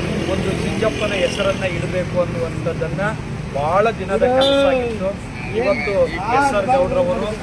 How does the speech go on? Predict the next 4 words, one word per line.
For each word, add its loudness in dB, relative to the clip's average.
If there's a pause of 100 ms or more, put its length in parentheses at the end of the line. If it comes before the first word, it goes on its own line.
(180)
ಅದನ್ನ -4
ಉದ್ಘಾಟನೆಯನ್ನ -2
ಮಾಡುವುದರ -2
ಮೂಲಕವಾಗಿ -2